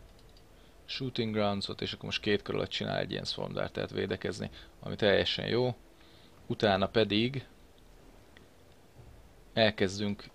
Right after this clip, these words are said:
labo-, laboratórium és, ö, shrine. Hogy legyen manánk, meg kutatásunk. Először kutatás, aztán mana. Na, viszont srácok, szerintem a mai napra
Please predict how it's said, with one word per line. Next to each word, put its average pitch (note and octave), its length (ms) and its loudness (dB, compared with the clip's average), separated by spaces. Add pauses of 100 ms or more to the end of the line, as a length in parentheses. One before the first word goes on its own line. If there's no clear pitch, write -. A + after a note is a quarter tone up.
(300)
labo-, C3 420 0
laboratórium A2+ 840 0 (960)
és, G1+ 600 -6
ö, G1+ 80 -10 (600)
shrine. F#2 580 -6 (1800)
Hogy A2+ 160 -4
legyen F#2+ 280 2
manánk, G#2+ 380 0
meg G#2 120 -2
kutatásunk. - 880 -4 (240)
Először - 400 -2
kutatás, - 460 -6
aztán - 300 -6
mana. G1+ 240 -10 (840)
Na, A#2+ 340 0
viszont A2 320 2
srácok, A2 540 2
szerintem G2+ 680 2 (1400)
a F#2+ 60 -8
mai G2 240 0
napra F#2 480 -2